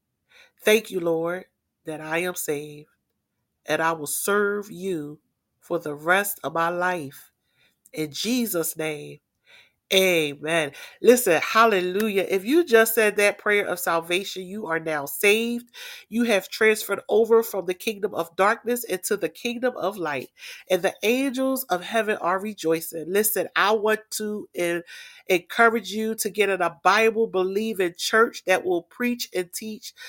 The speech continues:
the unadulterated word of God so that you can know God's word for yourself and that you can, uh, appropriate that level of faith, that it will grow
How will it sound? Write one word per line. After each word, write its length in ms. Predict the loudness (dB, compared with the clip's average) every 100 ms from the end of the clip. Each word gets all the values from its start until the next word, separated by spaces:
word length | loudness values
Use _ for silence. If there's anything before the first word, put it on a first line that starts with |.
| -8 -2
the 140 | -2 2
unadulterated 1200 | 2 2 0 -4 0 0 0 -2 -2 0 0 -2
word 320 | 0 2 2
of 280 | 0 -8 -4
God 460 | 2 4 4 0 -2
so 100 | -4
that 240 | -2 -4
you 220 | -6 -8
can 280 | -6 -8 -4
know 300 | 0 2 2
God's 380 | 0 0 0 -4
word 500 | -4 -2 0 -2 -6 -16 -20 _
for 160 | -2
yourself 680 | -2 -4 -4 0 2 2 -2
and 120 | -4 -2
that 160 | -4
you 380 | -2 0 0 0 -2
can, 160 | -2 -2
uh, 100 | -6 -16 -20 -10
appropriate 640 | -10 0 2 2 -2 -2 0
that 180 | -2 0
level 380 | 2 2 0
of 120 | -4 -2
faith, 400 | 0 0 -2 -10 _ _ _ _ _ -12 -12 -4
that 240 | 0 2
it 120 | 2
will 140 | 0 -4
grow 680 | -6 -2 2 4 2 -4